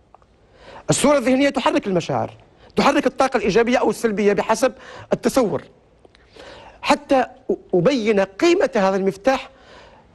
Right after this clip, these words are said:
س-، آه، أبدأ بثلاث مقدمات. المقدمة الأولى اكتبوها عندكم: الصورة الذهنية مؤثرة.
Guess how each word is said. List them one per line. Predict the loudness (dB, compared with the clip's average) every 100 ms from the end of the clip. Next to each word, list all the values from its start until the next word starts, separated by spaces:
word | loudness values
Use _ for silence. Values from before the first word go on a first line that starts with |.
| _
س-، | -4 0 2 0 -4 -20 _ -20 _ _ _ _ _ _ _ _ -2
آه، | 0 0 -6 -20 _ _ _ _ -2
أبدأ | 0 0 0 0 -4
بثلاث | -4 0 0 0
مقدمات. | -2 -2 -2 -2 -4 -12 -20 _ _ _ -20 -20 -2
المقدمة | 2 2 0 0 0
الأولى | 0 0 -2
اكتبوها | -2 -2 0 0
عندكم: | 0 -2 0 0 -2 -6 -20 -20 -20 -4 -2
الصورة | -2 0 2 2 2 0
الذهنية | -2 0 0 0 0 2 0 0
مؤثرة. | 0 0 -2 -4 -2 -2 -4